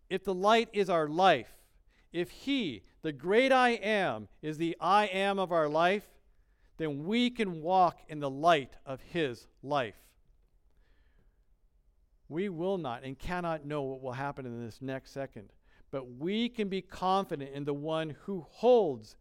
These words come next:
the next second in the palm of his hands. We can live confidently that we can accurately say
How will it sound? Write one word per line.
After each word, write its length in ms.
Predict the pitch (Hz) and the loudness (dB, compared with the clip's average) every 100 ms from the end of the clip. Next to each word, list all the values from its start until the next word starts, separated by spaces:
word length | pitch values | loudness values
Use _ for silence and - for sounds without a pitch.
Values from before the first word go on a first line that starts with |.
| - | -8
the 100 | 147 | -6
next 540 | 151 160 147 - - | -2 -2 -4 -16 -8
second 400 | 180 151 151 117 107 | -2 -2 -2 -10 -12
in 100 | 139 | -12
the 80 | 135 | -12
palm 500 | 120 - 151 135 127 | -12 -6 -4 -4 -6
of 120 | 120 | -10
his 200 | 131 123 | -10 -12
hands. 560 | - 135 113 95 92 - _ _ _ _ _ _ _ _ _ _ - | -10 -8 -8 -12 -20 -20 _ _ _ _ _ _ _ _ _ _ -10
We 240 | 139 220 247 | -2 0 0
can 280 | 262 233 | -4 -2
live 280 | 214 196 185 | 0 -2 -4
confidently 720 | - 185 180 175 131 110 98 - - - - | -4 0 0 -2 -10 -12 -16 -18 -20 -12 -6
that 160 | 143 | -4
we 160 | 143 202 | -4 -4
can 180 | 185 - - | -6 -10 -2
accurately 800 | 170 208 - 208 196 196 175 175 | 2 2 0 -2 -2 0 -4 -4
say 640 | - - 180 151 117 92 | -6 -4 2 2 0 -6